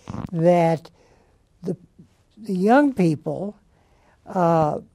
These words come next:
maybe people in general, are more attuned to the problems we need to confront.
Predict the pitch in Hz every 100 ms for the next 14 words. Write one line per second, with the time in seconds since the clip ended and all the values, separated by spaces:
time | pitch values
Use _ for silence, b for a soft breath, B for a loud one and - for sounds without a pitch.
0 | - 202 202 226 226 208 220 208 190 165
1 | 170 202 220 220 190 165 156 b b b
2 | 214 185 185 214 226 226 180 - - 233
3 | 233 208 190 b b b b - 180 170
4 | - 208 202 185 170 180 180 175 170 -
5 | 156 - 226 214 123 -